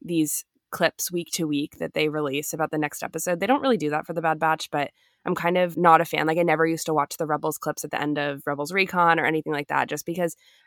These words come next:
I feel like you only get twenty minutes of an episode, and I don't want to be thinking about it. I wanna be fully surprised in the full picture, which is often better than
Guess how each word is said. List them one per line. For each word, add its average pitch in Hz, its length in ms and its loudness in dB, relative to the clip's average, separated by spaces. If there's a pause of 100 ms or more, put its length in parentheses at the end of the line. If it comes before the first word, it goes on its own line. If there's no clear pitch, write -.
I - 40 0
feel 330 120 0
like 381 120 0
you 440 60 6
only 440 120 4
get 359 140 2
twenty 214 260 2
minutes 170 560 0
of 180 120 -2
an 175 60 2
episode, 214 520 -2 (120)
and 175 220 -2 (100)
I 185 60 2
don't 220 300 2
want 180 320 4 (260)
to 160 320 -6 (120)
be 175 120 0
thinking 156 320 -2
about 143 240 2
it. 143 140 -2
I - 60 -6
wanna 147 180 -2
be 151 120 -4
fully 151 260 -4
surprised 139 340 -8
in - 80 -10
the 147 60 -8
full 151 180 -6
picture, 185 380 -4
which 151 160 -4
is 147 80 -8
often 143 240 -6
better 147 280 -2
than 143 220 -4